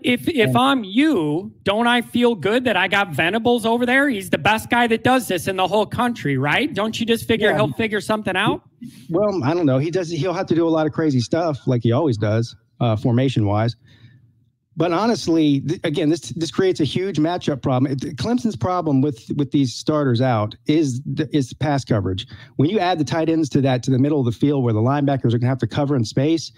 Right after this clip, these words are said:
Speaker 2: this is a huge mismatch. Telling you that the backups for Clemson are not gonna be near as effective in coverage as linebackers as the guys that are out.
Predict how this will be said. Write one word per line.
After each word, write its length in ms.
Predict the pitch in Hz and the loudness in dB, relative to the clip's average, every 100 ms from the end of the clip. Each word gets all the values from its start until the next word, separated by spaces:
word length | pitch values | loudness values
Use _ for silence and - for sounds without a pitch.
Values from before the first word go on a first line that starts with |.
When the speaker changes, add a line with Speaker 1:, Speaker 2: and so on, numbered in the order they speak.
| - _ - | -20 _ -2
Speaker 2:
this 160 | 156 190 | -2 -2
is 100 | 170 | -4
a 40 | |
huge 240 | 139 185 | -2 -2
mismatch. 640 | 156 175 - 104 92 - - - _ - | -2 -2 0 -2 -2 -8 -14 -20 _ -6
Telling 280 | 160 165 151 | -2 2 2
you 140 | 127 | 2
that 180 | 113 139 | 0 0
the 80 | 135 | 0
backups 760 | 113 185 214 190 156 - - - | 0 0 0 -2 -4 -10 -12 -2
for 140 | 143 | -2
Clemson 580 | - 156 147 - 107 101 - - _ 131 | 0 0 0 0 0 -2 -6 -20 _ 0
are 80 | |
not 200 | 131 151 | 2 2
gonna 140 | 160 143 | 0 2
be 260 | 139 123 117 | 2 2 2
near 340 | 131 160 147 | 2 2 0
as 140 | 135 117 | 0 -2
effective 420 | 107 135 127 117 | 0 0 0 0
in 120 | 113 | 0
coverage 440 | 107 135 117 117 123 | 0 0 2 0 0
as 120 | 110 | 0
linebackers 600 | 117 120 110 104 104 - | 2 2 0 0 -2 0
as 180 | 117 101 | 0 0
the 100 | 110 | 0
guys 240 | 110 104 95 | 0 0 0
that 80 | |
are 100 | 90 | -4
out. 160 | 85 | -6